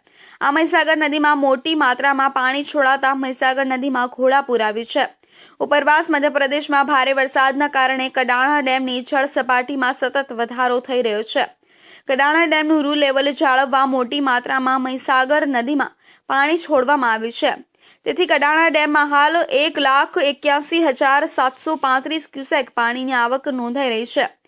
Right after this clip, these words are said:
આ સાથે ડેમના હાલ લેવલ ચારસો સત્તર પોઇન્ટ બે ફૂટે પહોંચ્યું છે, જ્યારે ડેમનું કુલ લેવલ ચારસો ઓગણીસ ફૂટ છે.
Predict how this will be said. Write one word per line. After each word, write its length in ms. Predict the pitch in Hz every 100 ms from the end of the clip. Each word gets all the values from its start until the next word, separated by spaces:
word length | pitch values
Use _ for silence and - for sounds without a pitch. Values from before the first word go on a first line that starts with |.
| _ - - -
આ 120 | 285
સાથે 320 | 302 320 359 339
ડેમના 460 | 285 302 320 320 330
હાલ 300 | 277 277 294 262
લેવલ 400 | 247 254 285 294 302
ચારસો 480 | 302 262 285 - 311
સત્તર 420 | 294 277 294 277
પોઇન્ટ 320 | 269 269 269
બે 140 | 240 269
ફૂટે 320 | 285 277 285
પહોંચ્યું 520 | 269 247 254 247 226
છે, 140 | - 254 - _ - -
જ્યારે 240 | - 277 262
ડેમનું 400 | 254 262 262 269
કુલ 200 | 277 269
લેવલ 360 | 269 262 262 262
ચારસો 440 | - 277 262 277 311
ઓગણીસ 360 | 285 285 339 -
ફૂટ 220 | 254 233
છે. 160 | -